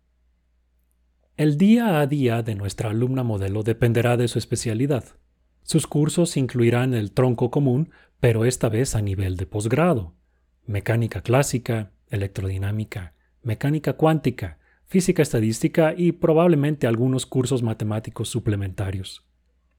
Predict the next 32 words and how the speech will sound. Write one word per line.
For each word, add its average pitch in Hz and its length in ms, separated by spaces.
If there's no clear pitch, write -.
Dependiendo 123 600
de 120 80
su 113 180
orientación, 127 720
podría 123 400
pasar 131 380
más 123 420
o 110 40
menos 113 320
tiempo 117 420
en 98 320
laboratorios, 120 960
observatorios 120 1080
o 131 100
simplemente 147 720
en 117 100
su 120 180
cubículo 120 640
o 110 120
biblioteca. 101 680
De 110 220
lo 101 180
que 101 140
no 107 220
se 185 180
va 131 200
a 127 40
salvar, 98 500
haga 151 360
lo 143 260
que 110 180
haga, 92 380